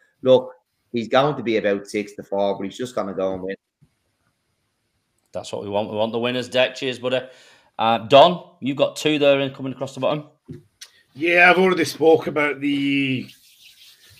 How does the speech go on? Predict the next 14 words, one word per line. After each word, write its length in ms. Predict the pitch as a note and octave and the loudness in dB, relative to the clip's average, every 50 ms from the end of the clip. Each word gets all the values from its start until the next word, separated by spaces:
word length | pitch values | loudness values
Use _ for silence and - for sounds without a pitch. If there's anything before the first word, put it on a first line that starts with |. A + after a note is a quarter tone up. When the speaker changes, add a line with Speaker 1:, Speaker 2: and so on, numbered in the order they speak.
| - | -8
Speaker 2:
The 100 | - G#2+ | 0 2
Ida 220 | G#2+ A2 A2 A2+ A2 | 4 4 4 2 0
Speaker 3:
Thompson 180 | - C#3+ - G2+ | -2 -4 -4 -2
Speaker 2:
Chase 60 | A2+ | -2
Speaker 3:
horse 100 | C#3 C#3+ C#3 | -2 -2 -2
Speaker 2:
one. 120 | G#2+ G#2 G#2+ | -4 -6 -6
Speaker 3:
and 120 | C3+ C3+ | -6 -4
the 60 | C3+ | -2
Speaker 2:
Yeah. 140 | C3 C3 C3 | 0 0 0
Speaker 3:
Ida, 340 | C3 C3 B2+ C3+ C3 B2+ - _ _ _ _ B2+ | 0 0 -2 -4 -6 -6 -10 _ _ _ _ _
Flower 240 | - C#3+ C#3 C#3 C3+ | -10 -8 -6 -4 -4
of 100 | C3 D#3 | -6 -6
Scotland. 540 | - - C3 B2 B2 A2 A2 A#2 G#2+ G2+ - _ _ _ _ _ - | -8 -10 -10 -10 -10 -10 -12 -16 -18 -18 -20 _ _ _ _ _ -14
Speaker 2:
Yeah. 200 | F#2+ F#2+ F#2+ | -12 -10 -10